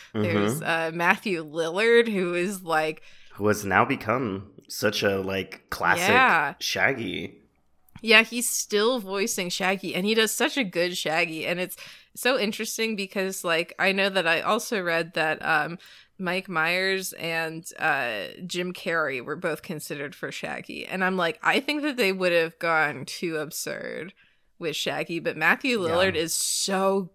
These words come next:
Speaker 2: good at those characters, making those characters, like, goofy enough that they're super memorable, but also, like, rooting them a little bit more, where it's not just like,
Speaker 1: Yeah.
Speaker 2: "Oh, Matthew Lillard doing a bit, whatever," which you can kinda
Speaker 1: Mm-hmm.
Speaker 2: get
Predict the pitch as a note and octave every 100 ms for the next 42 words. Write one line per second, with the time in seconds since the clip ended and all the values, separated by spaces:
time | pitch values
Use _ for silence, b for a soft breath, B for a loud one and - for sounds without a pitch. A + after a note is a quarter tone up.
0 | - E3+ E3 G3+ F#3+ F3+ D#3 - - D#3
1 | F3 F#3 A3 A3 G#3+ F#3 E3 F3 G#3+ G3
2 | F3+ E3 D#3+ - D#3+ D#3+ - A3 G#3+ -
3 | D3 - B B B - G3 G3+ A3 G#3
4 | F#3 E3+ D#3+ F#3 F3+ F3+ E3 - F#3+ F#3+
5 | G3 E3 C#3 E3 F#3+ A3 A3 A3+ F#3+ -
6 | D#3+ E3 - F3+ D3+ C3+ D3 - F3 F3+
7 | F#3+ F3 C#3+ C3 D3 - D3 D3 D3+ D#3
8 | G2 D3+ D3 D#3+ D#3 E3 F#3+ F3 E3+ F3
9 | E3+ D#3 F3+ F#3+ F3+ E3+ F3 F3 E3 E3
10 | E3 F3 D#3 D3 D3 B2+ D#3+ D#3+ F3 D3
11 | D#3 D3 D3+ E3+ - E3 - D#3+ C#3 G2+